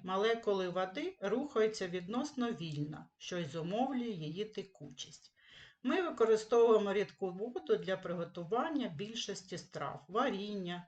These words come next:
тушкування, приготування супів, соусів, напоїв тощо. Газоподібний стан,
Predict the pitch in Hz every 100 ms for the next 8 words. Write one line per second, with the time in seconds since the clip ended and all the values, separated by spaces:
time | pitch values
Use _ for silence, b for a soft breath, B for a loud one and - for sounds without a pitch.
0 | _ 220 - - 151 165 185 170 160 160
1 | - 165 175 - 170 220 220 190 165 -
2 | 147 147 196 214 214 _ - - 175 180
3 | 180 - 165 151 - 165 147 - 151 143
4 | 147 - _ 165 131 - - _ _ _
5 | B B B B B 180 185 202 - 220
6 | 220 403 427 233 185 - 170 147 143